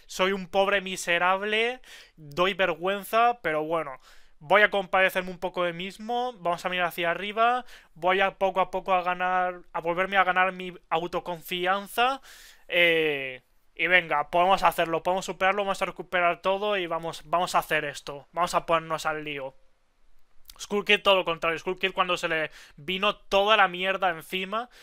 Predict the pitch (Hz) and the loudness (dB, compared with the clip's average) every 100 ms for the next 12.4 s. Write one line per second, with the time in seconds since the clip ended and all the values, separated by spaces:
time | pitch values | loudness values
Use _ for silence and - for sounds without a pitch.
0 | - - 160 160 180 185 190 175 _ _ | -20 -10 -6 2 2 4 0 0 _ _
1 | _ - 156 147 - 170 180 190 185 180 | _ -8 -6 -6 -4 -4 -2 -2 0 0
2 | 175 170 160 165 170 165 165 170 - - | 0 -2 -8 -6 -2 0 0 -2 -8 -20
3 | - - _ 170 160 156 147 143 139 147 | -20 -20 _ 0 0 0 -4 -6 -8 0
4 | 175 175 165 180 165 - 160 156 151 147 | 2 4 4 2 -8 -14 -4 -4 -4 -4
5 | 160 160 160 180 170 170 170 180 175 190 | -2 -2 -2 -2 -2 -4 0 -2 -2 -10
6 | - - - - _ - 165 151 139 131 | -14 -20 -20 -20 _ 0 2 2 0 -6
7 | - _ _ 165 156 151 - 151 147 139 | -14 _ _ -6 -6 -6 -8 -10 -8 -8
8 | 147 - 160 151 165 170 156 151 151 160 | -8 0 2 2 0 -2 -2 -4 -4 0
9 | 170 175 185 - - - _ _ _ _ | 2 0 -4 -14 -16 -20 _ _ _ _
10 | _ - 139 170 170 190 190 185 196 190 | _ -12 -12 -2 8 8 10 6 4 0
11 | 185 180 180 165 170 160 196 202 175 185 | -2 -4 -6 -6 -10 -8 -4 -4 -2 2
12 | 196 208 220 | 4 2 0